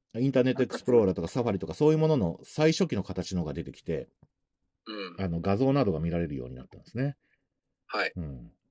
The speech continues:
Speaker 2: え、大学四年生の頃ですか？
Speaker 1: そうです。
Speaker 2: そっか、それぐらいですかね。ああ、なるほど。
Speaker 1: うん。二千、
Speaker 2: え、
Speaker 1: あのね、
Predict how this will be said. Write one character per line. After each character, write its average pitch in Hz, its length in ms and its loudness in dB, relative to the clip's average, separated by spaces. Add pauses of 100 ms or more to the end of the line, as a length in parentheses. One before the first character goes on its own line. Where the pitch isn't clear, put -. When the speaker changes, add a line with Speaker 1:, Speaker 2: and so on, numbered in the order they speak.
(360)
Speaker 2:
え、 165 140 2
大 156 160 2
学 214 220 0
四 175 140 2
年 208 120 0
生 - 120 -2
の - 120 -6
頃 - 180 -10
で - 60 -16
す - 80 -18
か？ - 140 -8
Speaker 1:
そ 190 100 6
う 127 40 8
で 90 80 2
す。 - 220 -10 (1160)
Speaker 2:
そ - 600 -6
っ - 20 -16
か、 - 300 -12 (160)
そ 233 200 -2
れ 196 180 -6
ぐ 202 120 -4
ら 190 240 -4
い 185 60 -6
で 185 120 -8
す - 120 -6
か - 240 -18
ね。 113 80 -8 (240)
あ 101 520 -4 (460)
あ、 110 80 -2
な - 0 -
る 113 100 0
ほ 78 100 -6
ど。 - 180 -10
Speaker 1:
う 127 40 -12
ん。 127 100 -12
二 156 120 2
千、 220 240 10
Speaker 2:
え、 151 40 2 (160)
Speaker 1:
あ 123 120 -2
の 117 120 -2
ね、 95 240 -2